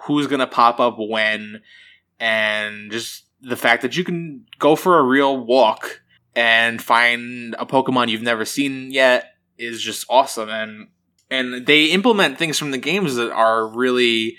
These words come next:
smart, like hatching eggs by walking, which is what you do in the games, and having it be tied to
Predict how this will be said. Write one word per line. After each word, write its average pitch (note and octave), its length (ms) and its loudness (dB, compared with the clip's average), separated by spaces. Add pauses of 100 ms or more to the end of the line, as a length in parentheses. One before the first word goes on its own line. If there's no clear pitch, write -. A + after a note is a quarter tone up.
(200)
smart, A3 480 2
like A2+ 260 0 (380)
hatching C#3 420 0
eggs B2+ 260 2
by A#2 160 2
walking, B2 540 -2
which A2 180 -6
is A2 140 -10
what A2 220 -6
you A2+ 100 -6
do A2+ 160 -6
in A#2 60 -10
the A#2+ 60 -10
games, A2+ 440 -4
and G#2+ 220 -14
having A2 400 -4
it - 280 -8
be A#2 140 -10
tied A2 360 0
to A2 440 -10